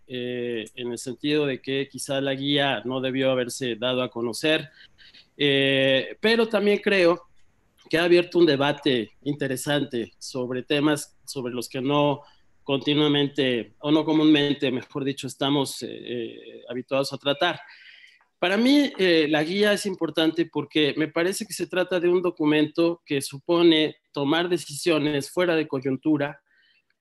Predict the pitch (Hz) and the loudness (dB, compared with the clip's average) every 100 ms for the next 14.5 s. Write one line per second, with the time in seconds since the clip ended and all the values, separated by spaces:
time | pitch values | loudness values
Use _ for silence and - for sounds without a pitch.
0 | _ _ 160 151 208 220 214 214 208 160 | _ _ -2 0 2 0 2 2 0 0
1 | 151 180 208 165 135 - - 143 143 151 | -2 0 2 2 0 -6 -4 -2 2 4
2 | 170 160 160 - - 139 135 135 151 156 | 4 2 -2 -4 -6 -4 -4 -2 0 2
3 | 143 131 - 160 151 147 - _ - _ | 0 -4 -2 0 0 -2 -6 _ -20 _
4 | - 165 175 214 220 220 214 214 196 196 | -2 2 4 2 2 0 0 2 4 4
5 | 190 - 160 - 160 160 208 208 196 151 | 0 -2 -4 -2 -8 -2 2 2 2 0
6 | 160 143 143 170 - - _ _ _ _ | 2 2 2 -2 -8 -18 _ _ _ _
7 | _ - 143 143 151 160 175 185 - - | _ -12 -2 0 4 6 4 2 -4 -14
8 | - - 139 143 147 175 160 156 151 - | -12 -6 -2 2 4 4 4 2 0 -10
9 | _ _ - 139 135 127 113 _ 139 131 | _ _ -2 0 2 -2 -6 _ -2 0
10 | 131 131 127 127 123 120 - 127 117 143 | 2 0 0 2 0 0 -2 -4 -4 -6
11 | 135 123 135 170 165 151 139 - - 143 | -4 -2 -2 2 4 4 2 -4 -4 -2
12 | 147 143 139 147 156 160 151 147 151 151 | 0 0 2 2 2 0 -2 -2 -2 -2
13 | 147 147 143 147 - 135 123 - - 139 | -2 0 0 -4 -6 -4 -4 -8 -10 2
14 | 160 156 151 160 156 | 2 4 0 -2 -2